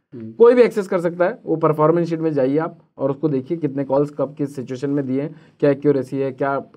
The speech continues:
Speaker 2: कितना प्रॉफिट बनाया, कितने कैपिटल से स्टार्ट किया था, एक आप वहाँ से पूरा वेरीफाई कर सकते हैं।
Speaker 1: हम्म।
Speaker 2: तो सर कमोडिटी मार्केट में पांचवा बेनिफिट ये है,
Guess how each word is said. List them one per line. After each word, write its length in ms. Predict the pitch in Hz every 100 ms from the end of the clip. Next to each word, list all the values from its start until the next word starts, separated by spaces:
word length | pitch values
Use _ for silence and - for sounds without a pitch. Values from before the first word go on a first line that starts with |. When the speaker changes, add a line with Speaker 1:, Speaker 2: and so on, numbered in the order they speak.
| 101
Speaker 2:
कितना 220 | 135 143
प्रॉफिट 320 | 135 131 143
बनाया, 320 | 139 131 131 131
कितने 260 | 135 135
कैपिटल 340 | 135 120 131 143
से 120 | 147
स्टार्ट 220 | 139 131
किया 120 | 127
था, 140 | 135 165 - _ -
एक 200 | 147 147 - _ -
आप 180 | 127 135
वहाँ 160 | 143 147
से 80 | 160
पूरा 220 | 180 214
वेरीफाई 360 | 160 147 143
कर 120 | 127 113
सकते 280 | 107 -
हैं। 120 | 95 - _ _
Speaker 1:
हम्म। 720 | 123 113 - - - - -
Speaker 2:
तो 80 | 185
सर 140 | 180 220
कमोडिटी 540 | 180 165 175 202 233
मार्केट 300 | 214 180 196
में 160 | 208 220
पांचवा 580 | - - 156 160 226
बेनिफिट 380 | 214 196 196 196
ये 180 | 196 170
है, 200 | 180 196